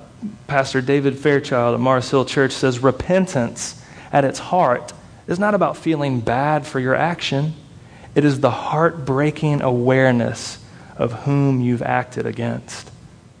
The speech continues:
And so when we repent of our sin and rebellion, it's us saying not just, "Wow," I mean, for me, it was like, "I don't wanna live my life like this. I wanna repent so I don't have to have this effect upon my life." But also, good grief,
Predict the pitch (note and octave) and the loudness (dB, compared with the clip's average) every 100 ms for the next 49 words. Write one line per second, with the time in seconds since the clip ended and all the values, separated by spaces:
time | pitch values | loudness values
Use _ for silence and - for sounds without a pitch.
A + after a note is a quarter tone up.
0 | - - - _ _ _ - - D3 C#3 | -20 -20 -20 _ _ _ -20 -4 -2 0
1 | D#3+ C#3+ D3+ E3+ F3 D3 B2+ C3 D3 E3 | 0 2 2 2 2 0 0 0 2 0
2 | E3 C3 A#2+ A#2 E3 D3+ C#3 B2 A#2+ E3+ | 2 2 0 0 0 0 2 0 0 0
3 | D#3+ C#3 B2+ - - C#3+ C3+ - D#3+ C#3+ | 2 2 0 -2 -2 -2 -2 0 2 2
4 | C3+ D#3 D3+ C#3 B2+ E3 F3+ C#3+ - - | 2 0 0 -4 -2 0 2 0 -4 -12
5 | - D#3 D3 D3 D#3+ F#3 D3 C#3 C3+ E3 | -4 0 0 0 0 2 0 -2 0 0
6 | F#3 D#3 C3+ C#3+ E3 C3 B2 D3 F#3+ - | 2 2 2 2 2 2 2 2 0 0
7 | B2+ A#2+ C3 B2 D3+ D#3+ A#2+ A#2 - F3+ | 0 0 -2 0 0 2 0 -2 -2 -2
8 | - C#3 C3 D3 D3 C#3+ B2 C#3+ C#3 - | -2 -2 0 0 -2 -4 -2 0 0 -2
9 | - - B2+ C#3 C3 B2+ - D#3+ D#3+ - | -14 -10 -2 0 0 -4 0 0 0 -2
10 | D3 C3+ B2 A#2+ D3+ D3+ - B2 D#3 A3 | 0 2 2 2 2 2 0 2 2 2
11 | - B2+ C3 C3+ - - - A3 D4 E4+ | 2 2 2 0 -10 -12 -4 -2 2 2
12 | - - | 0 -4